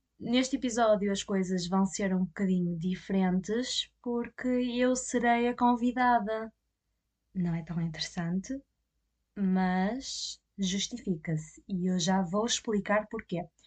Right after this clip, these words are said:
Há um ano atrás, se bem se recordam, para quem acompanha, para quem não acompanha, certamente não fazes a menor ideia, mas eu estava a lançar este pequeno projeto. E,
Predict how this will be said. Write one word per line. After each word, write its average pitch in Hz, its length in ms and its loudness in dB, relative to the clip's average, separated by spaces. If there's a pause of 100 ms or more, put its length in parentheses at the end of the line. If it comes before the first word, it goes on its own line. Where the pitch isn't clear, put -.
(600)
Há 262 140 4
um 269 100 4
ano 294 160 6
atrás, 175 880 0 (140)
se - 240 -6
bem 165 160 2
se 156 200 -6
recordam, 180 680 0 (140)
para 170 240 -4
quem 156 240 0
acompanha, 196 500 -4
para 170 200 -6
quem 175 160 0
não 170 140 0
acompanha, 180 540 0
certamente 190 800 0 (580)
não 196 260 4
fazes 185 420 0
a 185 60 4
menor 185 380 4
ideia, 175 680 0 (400)
mas 220 800 2
eu 233 220 2
estava 214 560 2
a 226 80 4
lançar 220 500 0
este 208 380 -4
pequeno 214 640 -6
projeto. 233 720 -8 (1040)
E, 175 560 -2